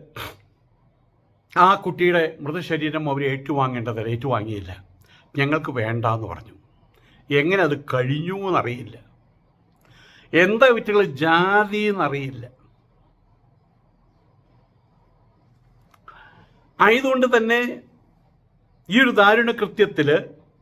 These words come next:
ആ അച്ഛനും അമ്മയ്ക്കും പങ്കില്ല എന്ന് പറയാൻ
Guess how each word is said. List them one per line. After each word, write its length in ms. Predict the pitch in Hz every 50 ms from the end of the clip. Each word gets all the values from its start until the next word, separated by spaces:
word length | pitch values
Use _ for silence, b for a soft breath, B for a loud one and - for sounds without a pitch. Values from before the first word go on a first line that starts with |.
| _ _ _ _ _ _ _ _ _ _ _ _ _ _ -
ആ 140 | 175 190 220 233 233 240 240 - - _ _ - - 175
അച്ഛനും 480 | 170 - - - - 190 185 190 190 185 190 185 - _ - 135
അമ്മയ്ക്കും 480 | 127 135 135 131 127 120 127 - 104 - - _ _ _ _ _ _ _ _ _ _ _ _ _ _ _ _ _ _ _ _ _ _ _ _ b b b b b b b - - 180
പങ്കില്ല 600 | 180 180 202 214 190 190 160 147 147 165 185 220 240 247 269 277 269 - - - 175
എന്ന് 140 | 170 170 165 139
പറയാൻ 400 | 139 123 127 127 131 147 160 196